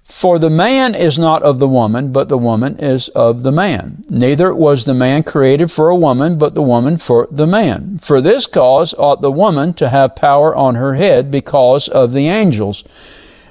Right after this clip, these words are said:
The only thing that I can s-, understand and equate with verse ten is the fact that because of the angels, meaning that the angels are watching over what we do, uh, in church service.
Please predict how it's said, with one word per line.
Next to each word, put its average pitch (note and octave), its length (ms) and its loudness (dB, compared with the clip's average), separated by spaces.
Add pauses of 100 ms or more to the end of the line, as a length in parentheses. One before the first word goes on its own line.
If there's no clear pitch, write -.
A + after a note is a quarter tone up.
(140)
The C3+ 200 0
only C4 200 2
thing A#3 280 -2
that G3 120 2
I G3 120 2
can F3 220 -2
s-, - 260 -6 (420)
understand F3+ 720 0
and C#3+ 160 0
equate E3+ 480 0
with C3+ 260 -4
verse D3+ 280 2
ten D#3 280 -2
is C3 160 -4
the C#3 120 -8
fact C3+ 400 -2
that - 360 -4
because C#3+ 480 2
of C#3 120 -2
the B2+ 120 -2
angels, C3+ 520 -2
meaning D3 480 0
that C3 180 0
the C3 140 -4
angels C#3 560 -2
are B2+ 60 2
watching C#3 580 0
over C3+ 420 0 (260)
what C#3+ 280 0
we C3+ 180 0
do, B2 460 0 (440)
uh, A#2+ 160 2
in C3 200 0
church C3+ 320 -2
service. - 480 -4